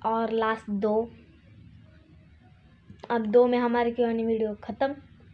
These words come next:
फिर उसके बाद मेरी कुछ आपको डिटेल्स दिखाऊंगा।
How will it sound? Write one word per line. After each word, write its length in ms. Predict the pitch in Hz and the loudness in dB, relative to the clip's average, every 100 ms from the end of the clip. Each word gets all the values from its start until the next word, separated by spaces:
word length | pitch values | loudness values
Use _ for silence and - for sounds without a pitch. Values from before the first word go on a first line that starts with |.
| - - - - - - | -20 -20 -20 -20 -14 -4
फिर 100 | 247 | -2
उसके 200 | 240 233 | 0 2
बाद 260 | 233 233 - - - - - | 2 2 -2 -20 -20 -14 0
मेरी 260 | 240 240 240 | 2 4 2
कुछ 180 | 254 | 0
आपको 220 | 233 233 220 | 0 -2 -2
डिटेल्स 420 | 220 220 240 240 | -2 0 -2 -2
दिखाऊंगा। 480 | 254 254 240 240 | -4 0 0 0